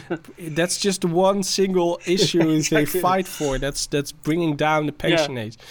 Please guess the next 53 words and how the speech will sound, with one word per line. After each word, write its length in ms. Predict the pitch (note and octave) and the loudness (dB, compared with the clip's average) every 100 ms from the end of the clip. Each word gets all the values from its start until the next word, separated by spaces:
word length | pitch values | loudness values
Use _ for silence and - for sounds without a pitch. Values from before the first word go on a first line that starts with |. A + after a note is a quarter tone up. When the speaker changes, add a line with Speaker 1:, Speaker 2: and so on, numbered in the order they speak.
| - - | -20 -6
Speaker 2:
It's 100 | - | 0
always 160 | D#3 D3 | 2 2
Speaker 1:
It's, 40 | |
Speaker 2:
stuff 260 | - A#2+ - | 0 -4 -6
like 160 | A2 - | -10 -10
that. 180 | G2 G2+ - - | -14 -14 -12 -4
Speaker 1:
Yeah, 140 | D#3+ | 0
it's 160 | D#3+ D#3+ | 0 2
always, 160 | G3 F#3 | 0 0
it's 220 | F3 G3 | -2 0
like 160 | F#3 | 0
if 80 | D#3 | 0
you 100 | E3 | 0
ask 140 | D#3+ - | 0 0
the 80 | |
Boer, 500 | C#3 D#3 D#3 D3+ C#3+ | -2 0 0 0 -2
uh, 40 | C#3+ C#3 | -4 -4
the, 140 | C#3 C#3 | -8 -6
the 80 | C3+ | -8
Boerenbeweging, 840 | C#3 G3 F3+ C#3+ C3+ C3 - A#2 B2 | -2 2 2 0 -2 -2 -2 -8 -6
you 80 | C3 | -4
know, 180 | C3 | -2
uh, 80 | C3 | -2
sh-, 220 | B2+ E3 | -2 -4
sh-, 180 | - D3+ | -4 -6
sh-, 180 | E3 D3+ | -4 -4
should 200 | - D#3+ | -2 -2
the 80 | D3+ | -2
farmers, 600 | E3 D#3+ C#3 B2 - C#3 | 0 0 -2 -8 -8 -6
uh, 180 | C3 B2+ - | -4 -4 -4
uh, 240 | C#3 C3 B2+ | -4 -2 -4
b-, 140 | C#3+ | -6
b-, 120 | C3 C3+ | -6 -6
b-, 120 | C3+ | -4
uh, 360 | B2+ B2 C3+ B2+ - | -6 -4 -6 -4 -4
b-, 100 | C#3+ | -4
g-, 160 | C#3 | -4
give 220 | C#3 C#3+ | -6 -4
up 120 | C#3 - | -4 -4
farming? 460 | D3+ C#3+ B2 A2+ | -4 -4 -4 -8
Say, 200 | - C3 | -4 -4
Speaker 2:
Yeah. 80 | B2+ - - - B2+ | -4 -8 -12 -2 -2
Speaker 1:
"Actually, 280 | A2+ C#3+ | 0 0
you 80 | D3 | 0
know 120 | D#3 | 0
what? 200 | D#3 E3 - - | 0 -2 -4 -6
Yes." 380 | A#2+ A2+ - - - - - | -6 -4 -8 -8 -14 -12 -2
Speaker 2:
Yeah, 220 | C3+ A#2+ A2 D3 | 0 0 -2 -4
exactly. 520 | C3 D3+ C3+ - A#2 | -2 -2 -2 -6 -8
Speaker 1:
<laughs> 140 | A2+ | -6
It's 100 | F#3+ C3 | -4 -4
Speaker 2:
Yeah. 120 | |
Speaker 1:
like 40 | A#2 | -4